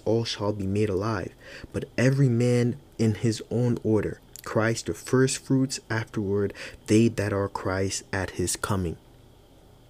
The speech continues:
At verse twenty-four, I want you to listen to this very carefully, and I'm not going to, uh, go too deep on these following verses, but I want you to pay attention, and I want you to allow the Spirit of God to deal with you about these verses.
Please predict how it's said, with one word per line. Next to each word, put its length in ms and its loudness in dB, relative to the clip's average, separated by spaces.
At 120 -4
verse 180 0
twenty-four, 600 0
I 60 -4
want 240 2
you 40 4
to 60 4
listen 280 2
to 120 -8
this 240 -4
very 280 2
carefully, 500 -2
and 160 -2
I'm 160 0
not 220 -2
going 240 -2
to, 300 -2
uh, 260 -2
go 140 6
too 200 -2
deep 380 -2
on 180 0
these 180 0
following 440 2
verses, 420 0
but 140 -2
I 20 2
want 240 0
you 60 0
to 60 0
pay 160 -2
attention, 480 -4
and 100 -2
I 20 0
want 380 0
you 80 0
to 180 -4
allow 200 0
the 80 -6
Spirit 320 -2
of 140 -8
God 280 -2
to 100 -8
deal 280 0
with 180 -6
you 140 -2
about 260 -4
these 160 -6
verses. 540 -4